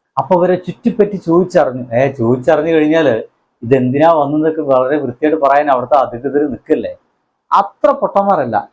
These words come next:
ഒരു ഹോസ്പിറ്റലിലെ ആൾക്കാര് എന്നാണ് എൻ്റെ ഒരു തോന്നൽ. കാരണം ഇത്തരം വിവരങ്ങൾ ആരും പുറത്തുവിടില്ല.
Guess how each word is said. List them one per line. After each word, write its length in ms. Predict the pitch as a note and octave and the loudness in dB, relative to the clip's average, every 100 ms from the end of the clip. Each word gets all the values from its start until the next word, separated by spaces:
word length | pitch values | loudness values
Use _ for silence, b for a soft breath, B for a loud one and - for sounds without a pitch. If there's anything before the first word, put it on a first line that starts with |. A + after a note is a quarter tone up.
| _ | _
ഒരു 140 | F3 G3+ | 0 2
ഹോസ്പിറ്റലിലെ 880 | D3 D3+ D3+ - F3 E3 D3+ C#3 | 2 2 0 -6 -10 -2 2 4
ആൾക്കാര് 480 | A#2+ B2+ B2+ C#3 C3 - A#2+ | 2 0 2 0 0 -8 -8
എന്നാണ് 260 | B2 A#2+ | -4 -4
എൻ്റെ 220 | A2+ C3 | -4 0
ഒരു 80 | C3+ | 0
തോന്നൽ. 280 | G2+ F#2 G2 _ _ | -2 -8 -14 _ _
കാരണം 160 | B2+ B2+ | 0 0
ഇത്തരം 340 | B2 C3+ D3 | -4 -4 -2
വിവരങ്ങൾ 440 | B2+ B2 C3 A#2+ F#2+ _ _ _ _ | 0 0 0 0 -4 _ _ _ _
ആരും 420 | A2 A2+ A#2 B2 | 2 2 0 -4
പുറത്തുവിടില്ല. 640 | B2 A2+ D3 G#2+ F2 - | -4 -2 -2 -4 -8 -16